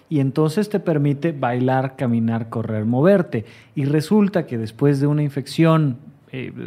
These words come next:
viral por una gripa, una diarrea, después de una vacunación, después de algún estresor así del sistema inmune, tu sistema inmune empieza a atacar el cableado de tu cuerpo,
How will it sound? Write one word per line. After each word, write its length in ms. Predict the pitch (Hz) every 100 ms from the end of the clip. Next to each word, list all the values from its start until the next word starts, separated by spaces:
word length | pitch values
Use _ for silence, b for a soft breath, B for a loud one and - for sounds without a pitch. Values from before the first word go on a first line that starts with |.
| 107
viral 580 | 117 113 143 147 147 139
por 180 | 110 -
una 200 | 120 127
gripa, 400 | 127 160 165 165
una 200 | - 113
diarrea, 640 | 123 127 123 156 165 147 113 B B -
después 320 | 120 - 123
de 60 | 135
una 180 | 135
vacunación, 800 | 131 123 135 127 117 - 170 160
después 420 | 113 - 120 120
de 180 | 123 131 B B B
algún 480 | 131 127 135 160 160
estresor 680 | 151 - 127 113 180 190
así 180 | 190 175
del 140 | 170 156
sistema 320 | 147 165 165
inmune, 400 | 160 160 165 196 B B
tu 120 | - 156
sistema 340 | 147 180 202
inmune 260 | 196 196 202
empieza 580 | 190 196 196 185 202 -
a 80 | 151
atacar 560 | - 151 - 175 190 B B -
el 320 | 175 175 170
cableado 720 | 180 156 170 196 196 196 202
de 100 | 196
tu 180 | 185 180
cuerpo, 480 | 190 208 208 -